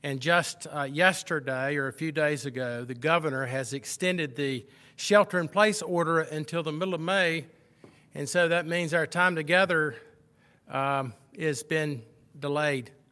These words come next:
It's an extraordinary time.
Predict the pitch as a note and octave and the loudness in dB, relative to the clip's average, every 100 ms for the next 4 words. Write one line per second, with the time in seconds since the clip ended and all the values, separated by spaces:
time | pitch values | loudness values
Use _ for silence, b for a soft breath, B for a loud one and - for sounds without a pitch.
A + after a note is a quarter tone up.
0 | _ _ _ _ - b b b b b | _ _ _ _ -20 b b b b b
1 | b b b b b _ _ _ _ _ | b b b b b _ _ _ _ _
2 | _ _ - D3 - G3+ - - G#3 G#3 | _ _ -8 -4 -2 -4 -4 4 6 8
3 | G#3+ G#3+ G#3+ A3+ G#3 A#2 | 6 4 4 4 4 0